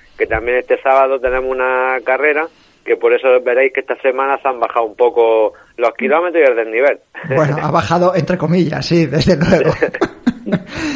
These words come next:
Speaker 2: Bueno, a ver, Jessica, cuéntanos y dejamos aquí a Francisco un poquito que escuche ya en, en primicia, eh, lo que va a suceder esta semana. Eh, ¿quién ha sido el ganador de esta semana que dimos que buscábamos y que vamos a buscar la próxima?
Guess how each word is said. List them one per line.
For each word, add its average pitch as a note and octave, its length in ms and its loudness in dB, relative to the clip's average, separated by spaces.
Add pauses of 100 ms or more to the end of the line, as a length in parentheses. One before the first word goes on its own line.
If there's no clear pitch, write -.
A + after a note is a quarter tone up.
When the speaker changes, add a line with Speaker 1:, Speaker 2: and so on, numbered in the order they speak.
(140)
Speaker 2:
Bueno, F#3 200 2
a - 20 4
ver, F#3+ 120 4
Jessica, G3+ 300 0
cuéntanos G#3 400 0
y E3 160 2
dejamos C#3+ 400 0
aquí D3 220 0
a C3+ 280 2
Francisco C#3 440 -4
un D#3 60 -2
poquito C#3 280 -2
que C3+ 80 -2
escuche C#3 420 -2
ya C#3 300 2
en, C3+ 280 -2
en D3+ 140 0
primicia, D3 640 0
eh, C3+ 140 0
lo B2+ 160 -2
que C#3 80 0
va C3+ 100 2
a - 40 0
suceder C3+ 400 -2
esta C3 160 -4
semana. D3 400 -2 (280)
Eh, D3+ 320 4
¿quién F#3+ 140 4
ha G#3 60 2
sido G#3 180 2
el F#3+ 60 0
ganador D#3+ 400 0
de B2+ 300 -4
esta C3+ 180 -4
semana D3+ 260 -2
que D#3+ 140 -2
dimos D3+ 580 0
que D3 320 2
buscábamos F3+ 720 -2
y D3+ 120 -4
que D3 120 -2
vamos C#3 280 -2
a C#3 40 -2
buscar C3+ 300 -4
la B2 140 -4
próxima? - 420 -14